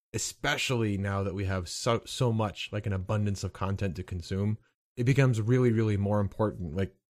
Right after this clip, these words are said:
to scan things correctly, and your ability to use this F pattern of cognition is, um, kind of a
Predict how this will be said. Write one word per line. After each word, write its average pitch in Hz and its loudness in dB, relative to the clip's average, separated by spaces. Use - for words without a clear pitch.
to 92 0
scan 110 0
things 101 -2
correctly, 80 -6
and 95 2
your 104 4
ability 107 4
to 95 -6
use 98 2
this 95 -4
F - -8
pattern 95 -2
of 82 -8
cognition 92 -2
is, 85 -6
um, 85 -6
kind 120 2
of 98 2
a 90 2